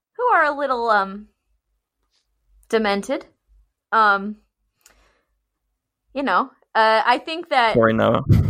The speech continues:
Speaker 1: <laughs> Called out. Just kidding. It's actually not Noah this time. But bad kisser, but really good in bed. There's some level of, like, dysfunction and, like, emotional, like, fuck-uppery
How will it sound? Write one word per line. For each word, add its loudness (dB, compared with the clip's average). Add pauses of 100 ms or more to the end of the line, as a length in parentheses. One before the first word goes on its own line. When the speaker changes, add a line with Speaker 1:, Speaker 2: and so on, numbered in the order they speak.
(420)
Speaker 1:
<laughs> 0 (1500)
Called 4
out. 2 (580)
Just -14
kidding. -6
It's -4
actually -2
not -2
Noah -4
this -12
time. -8 (480)
But 0 (480)
bad 2
kisser, -8 (500)
but 0
really -12
good -4
in -10
bed. -4
There's -10
some -2
level 0
of, 0
like, -2
dysfunction -4 (260)
and, -4
like, -2
emotional, 0
like, -2
fuck-uppery -6